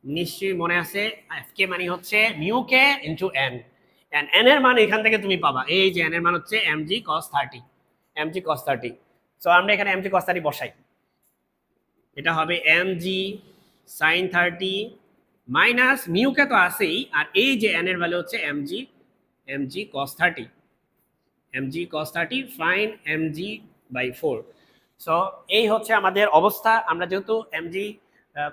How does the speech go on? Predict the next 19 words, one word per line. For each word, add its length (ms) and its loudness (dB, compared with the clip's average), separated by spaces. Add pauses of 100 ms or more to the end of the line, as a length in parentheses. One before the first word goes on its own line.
(100)
cos 240 6
থার্টি 200 6 (120)
বসায় 340 4
দিছি, 240 -4 (200)
তাই 200 -6
আমি 80 -2 (100)
আপাতত 340 2 (100)
এটা 160 -2
মুছে 220 -2
ফেলবো, 180 -2 (100)
তোমার 200 -2
তো 100 -4
খাতায় 240 -4
থাকবেই, 260 -8 (560)
আহ, 120 -8 (100)
আমার 160 0 (340)
দরকার 260 -2
নেই 160 -2
রাখা। 180 -6